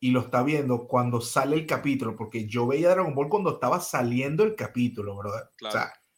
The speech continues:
Speaker 2: en
Speaker 1: salió
Speaker 2: emisión.
Speaker 1: hoy, en emisión. Y creo que eran los miércoles, no, o domingos, no me acuerdo ahora. Y tenemos, yo tenía que esperar una semana con mis amigos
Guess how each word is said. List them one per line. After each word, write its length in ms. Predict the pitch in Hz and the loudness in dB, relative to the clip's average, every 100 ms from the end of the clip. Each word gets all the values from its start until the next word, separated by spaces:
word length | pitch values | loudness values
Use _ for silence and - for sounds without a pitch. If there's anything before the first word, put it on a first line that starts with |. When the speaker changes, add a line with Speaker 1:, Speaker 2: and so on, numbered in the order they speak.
| - | -12
Speaker 2:
en 120 | 127 | -4
Speaker 1:
salió 220 | 123 110 | -2 2
Speaker 2:
emisión. 180 | 143 135 | 2 4
Speaker 1:
hoy, 600 | 139 143 143 139 120 107 - | 4 8 8 6 2 0 -4
en 180 | 127 | -2
emisión. 960 | 127 120 107 - 139 135 127 113 101 98 _ _ - _ _ _ | 0 0 -4 -6 0 4 4 2 -2 -10 _ _ -20 _ _ _
Y 420 | - 147 143 - - | -6 -4 -4 -8 -6
creo 200 | 143 147 | -2 0
que 80 | |
eran 120 | 180 185 | 2 2
los 140 | 110 | 2
miércoles, 460 | 127 127 - 98 - _ _ | 0 -2 -4 -8 -12 _ _
no, 180 | 131 110 | -8 -2
o 180 | 123 123 | 2 2
domingos, 520 | 123 127 127 107 101 | 2 0 -2 -2 -6
no 80 | 120 | -4
me 80 | |
acuerdo 320 | 123 127 120 117 | -2 0 0 0
ahora. 340 | 107 104 - _ _ _ _ _ _ _ _ _ | -2 -4 -12 _ _ _ _ _ _ _ _ _
Y 100 | - 127 | -10 -4
tenemos, 300 | 131 160 - | 0 0 0
yo 100 | 147 | 0
tenía 180 | 175 196 | 0 0
que 60 | |
esperar 460 | - 175 143 156 - | -2 2 2 2 0
una 280 | 190 196 214 | -4 -2 -4
semana 500 | - 131 120 123 139 | -4 -2 0 0 -2
con 140 | 147 | -2
mis 100 | 139 | -2
amigos 480 | 139 139 120 110 110 | -2 -2 -2 -2 -6